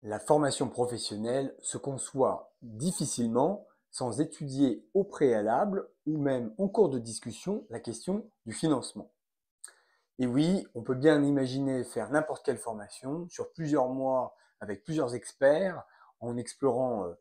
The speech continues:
de fond en comble un sujet. Si on ne se pose pas la question du sujet et qui paye cette formation au prorata au regard du sujet ou voire même des dates, ça va être compliqué.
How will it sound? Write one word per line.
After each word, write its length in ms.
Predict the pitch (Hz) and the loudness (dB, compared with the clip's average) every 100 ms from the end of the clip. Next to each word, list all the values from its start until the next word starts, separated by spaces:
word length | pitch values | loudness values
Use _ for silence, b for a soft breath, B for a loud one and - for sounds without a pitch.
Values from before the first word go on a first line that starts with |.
| _ 135 | _ -2
de 100 | 156 | -2
fond 200 | 165 156 | 0 -2
en 100 | 139 | -2
comble 280 | 143 135 120 | -2 -2 -2
un 60 | |
sujet. 580 | 117 110 107 135 160 - _ | -6 -8 -2 0 0 -2 _
Si 160 | - 147 | -6 -4
on 20 | |
ne 60 | |
se 80 | 139 | -4
pose 200 | 113 123 | -4 -2
pas 120 | - | 2
la 80 | 139 | 2
question 500 | 120 127 - 135 110 _ 120 | 0 -8 -4 -4 -6 _ -10
du 200 | 139 156 | -8 -6
sujet 720 | - 156 135 151 147 120 - B - | -6 -4 4 4 6 2 -4 B -16
et 120 | 107 | -14
qui 260 | - 214 220 | 0 4 4
paye 520 | - 180 160 131 95 _ - | 4 2 4 2 -2 _ -6
cette 220 | 139 120 | -2 -2
formation 640 | 127 117 117 - 143 127 - | -2 -4 -6 -4 -4 -4 -6
au 100 | 117 | -10
prorata 800 | - 120 113 110 131 117 - - | -6 -4 -4 -2 0 0 -2 -4
au 100 | 127 | 0
regard 460 | 131 135 135 110 104 | 2 4 4 4 -2
du 140 | 120 | -10
sujet 460 | - 131 123 127 110 | -8 -6 -2 -2 -2
ou 140 | 117 | -4
voire 160 | 117 104 | -2 -2
même 200 | 110 95 | -4 -6
des 100 | 110 | -4
dates, 440 | 131 143 185 - _ _ _ | 2 4 2 -6 _ _ _
ça 160 | - 117 | -8 0
va 80 | 143 | 0
être 140 | 151 | 0
compliqué. 480 | 143 117 - - | -2 -6 -8 -20